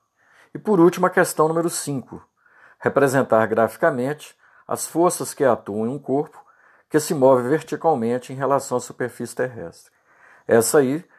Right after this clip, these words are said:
apenas trinta e sete por cento da sala teve acerto, tá bom? Segundo ano A, vou apresentar pra vocês aqui o resultado da avaliação diagnóstica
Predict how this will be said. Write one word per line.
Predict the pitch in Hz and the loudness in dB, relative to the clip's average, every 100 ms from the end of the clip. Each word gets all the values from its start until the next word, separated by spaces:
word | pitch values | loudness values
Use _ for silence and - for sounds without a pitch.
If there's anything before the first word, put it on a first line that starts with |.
| _ _ _ - | _ _ _ -14
apenas | - 156 170 165 | -4 -2 0 -2
trinta | - 175 180 | -4 -2 -2
e | |
sete | 165 - 147 151 | 0 2 2 0
por | - 110 | -8 -12
cento | - 123 135 120 | -4 -2 -2 -2
da | 101 | -6
sala | - 101 104 107 139 _ _ _ _ | -4 -2 0 -2 -8 _ _ _ _
teve | 98 95 | -6 -4
acerto, | 120 - 87 - _ 117 | -6 -10 -14 -16 _ -18
tá | |
bom? | - 110 151 _ _ _ _ _ _ _ _ _ _ _ _ _ _ _ _ _ _ _ _ _ _ _ _ _ _ | -6 -4 -4 _ _ _ _ _ _ _ _ _ _ _ _ _ _ _ _ _ _ _ _ _ _ _ _ _ _
Segundo | - - 127 127 120 | -10 -6 -2 2 4
ano | 127 123 | 4 4
A, | 131 104 _ _ _ _ _ - | 2 -2 _ _ _ _ _ -4
vou | 117 | -2
apresentar | 123 139 139 120 107 | -2 -4 -4 0 0
pra | 104 98 | 0 -2
vocês | 95 - 95 87 | -4 -6 -8 -8
aqui | 87 120 | -8 -8
o | 120 | -6
resultado | 123 131 139 - 110 113 87 85 _ _ _ _ _ | -6 -8 -10 2 4 4 0 -12 _ _ _ _ _
da | 101 | -4
avaliação | 104 104 101 95 - 95 | 0 0 0 -4 -8 -8
diagnóstica | 90 90 92 101 117 - - - | -6 -8 -4 0 0 -2 -12 -18